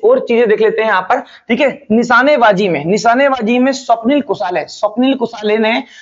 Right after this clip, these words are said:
दो हज़ार चौबीस के पेरिस ओलंपिक में कौन सा पदक जीता है? ठीक है, तो ध्यान रखिएगा, तीसरा मेडल जो दिलवाया था वो किसने दिलवाया था? हाँ, स्वप्निल कुसाले जी ने दिलवाया था कांस्य पदक।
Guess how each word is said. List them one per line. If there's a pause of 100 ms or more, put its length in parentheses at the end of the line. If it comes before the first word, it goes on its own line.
(140)
दो
हज़ार
चौबीस
के
पेरिस
ओलंपिक
में
कौन
सा
पदक
जीता
है? (400)
ठीक
है,
तो
ध्यान
रखिएगा,
तीसरा
मेडल
जो
दिलवाया
था
वो
किसने
दिलवाया
था?
हाँ,
स्वप्निल
कुसाले
जी
ने
दिलवाया
था
कांस्य
पदक।